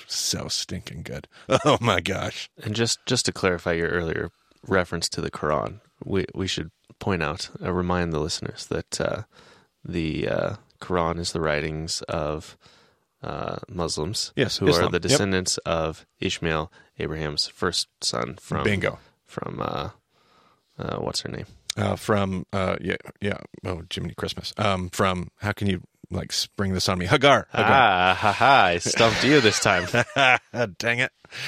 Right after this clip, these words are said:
Speaker 1: I was like, "Ishmael. No, that's not, that's the son's name." Uh,
Speaker 2: So,
Speaker 1: yeah.
Speaker 2: yes, of course,
Speaker 1: So
Speaker 2: the,
Speaker 1: Hagar.
Speaker 2: the Quran speaks of Abraham because they are descendants of Abraham as well.
Speaker 1: Absolutely.
Speaker 2: Yeah.
Speaker 1: Absolutely. And there's a lot of crossover in material like that midrash. So, not surprising, but so,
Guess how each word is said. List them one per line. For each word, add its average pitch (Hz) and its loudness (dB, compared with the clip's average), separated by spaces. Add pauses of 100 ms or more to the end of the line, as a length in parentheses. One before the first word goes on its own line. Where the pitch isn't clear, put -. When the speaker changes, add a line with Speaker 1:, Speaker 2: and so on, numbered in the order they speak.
(260)
Speaker 1:
I - -6
was 120 4
like, 131 2
"Ishmael. 135 4
No, 135 6
that's 151 4
not, 123 4
that's 110 0
the - -2
son's 185 4
name." 113 2
Uh, 110 2
Speaker 2:
So, 101 4
Speaker 1:
yeah. 104 8
Speaker 2:
yes, 87 0
of 90 -4
course, 104 6
Speaker 1:
So 101 4
Speaker 2:
the, 95 -2
Speaker 1:
Hagar. 95 4
Speaker 2:
the 95 4
Quran 98 2
speaks - 0
of 85 2
Abraham 82 2 (100)
because - 0
they 50 2
are 82 2
descendants - -2
of - -4
Abraham - -4
as - -8
well. - -2
Speaker 1:
Absolutely. 104 0
Speaker 2:
Yeah. 95 -10 (160)
Speaker 1:
Absolutely. 113 0
And 107 0
there's 101 2
a 98 0
lot 98 4
of 92 -6
crossover 95 2
in 90 -2
material 95 0
like 127 2
that 98 -2
midrash. 95 0
So, 90 -2 (500)
not 101 -2
surprising, 95 0
but 90 -2
so, 98 2